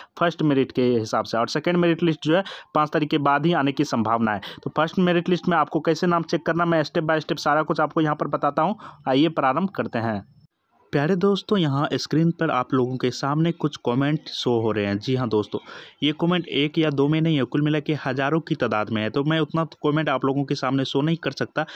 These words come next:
परंतु इसमें आप सभी साफ साफ पढ़ सकते हो। मैं पिछले पाँच ईयर से सभी ऑनर्स पेपर व सब्सिडरी पेपर का नोट्स व सजेशन देने का काम करता हूँ, ठीक है।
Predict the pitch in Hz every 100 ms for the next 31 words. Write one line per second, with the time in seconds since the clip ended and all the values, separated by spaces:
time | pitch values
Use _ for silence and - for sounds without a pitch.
0 | - - - 156 175 165 170 185 175 -
1 | - 165 165 147 151 - 156 147 117 -
2 | 113 - 107 95 - - - 139 170 180
3 | 175 175 175 147 160 165 143 - 151 143
4 | 143 165 - 123 127 143 - 131 131 131
5 | - 117 - 127 151 147 131 117 120 120
6 | 131 - 131 - 120 127 160 143 120 117
7 | 113 - 107 123 113 107 110 123 139 139
8 | 110